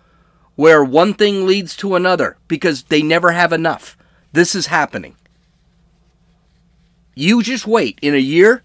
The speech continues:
they're gonna wanna legalize pedophilia. That's coming. That is coming. I promise it's coming. And what's sick, the cops, this is illegal. I don't know how this is not illegal.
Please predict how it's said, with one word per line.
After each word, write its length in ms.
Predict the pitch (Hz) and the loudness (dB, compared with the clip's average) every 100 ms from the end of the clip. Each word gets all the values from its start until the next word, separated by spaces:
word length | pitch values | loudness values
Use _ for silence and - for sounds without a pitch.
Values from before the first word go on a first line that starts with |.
| _ _ | _ _
they're 180 | 127 175 | -2 0
gonna 200 | 185 185 | 2 2
wanna 280 | 170 165 160 | 2 2 2
legalize 600 | 147 147 160 151 143 135 131 | 0 -2 -4 -2 -2 -2 -4
pedophilia. 600 | 156 131 - 135 113 73 | -4 -4 -4 -6 -6 -2
That's 240 | 156 180 | 0 0
coming. 400 | - 220 269 135 - _ _ | 0 -2 0 -4 -8 _ _
That 200 | - 143 - | -2 -2 0
is 320 | 208 233 220 | -2 -2 -4
coming. 340 | - 247 180 | -2 0 0
I 140 | 123 180 | -2 -4
promise 520 | - 202 226 214 - | 0 4 4 2 -4
it's 160 | 180 - | -8 -2
coming. 340 | 180 127 78 _ _ _ _ _ _ _ _ _ _ _ - - | -2 -2 -6 _ _ _ _ _ _ _ _ _ _ _ -12 0
And 180 | 196 | 2
what's 180 | 196 175 | 2 0
sick, 420 | - - 202 254 - _ | -4 -2 -4 -4 -14 _
the 100 | 147 | -6
cops, 520 | - 190 226 - - | -2 0 0 -2 -10
this 220 | - 226 370 | -2 0 0
is 120 | 440 | 2
illegal. 460 | 254 214 196 - _ - | 4 4 0 -4 _ -6
I 100 | 165 | -2
don't 120 | 277 | 2
know 120 | 254 | 0
how 380 | - - 196 240 | 0 0 2 2
this 200 | 220 220 | 0 -4
is 120 | 220 | 0
not 160 | 220 214 | 2 2
illegal. 500 | 214 208 208 240 | 0 -2 -4 -6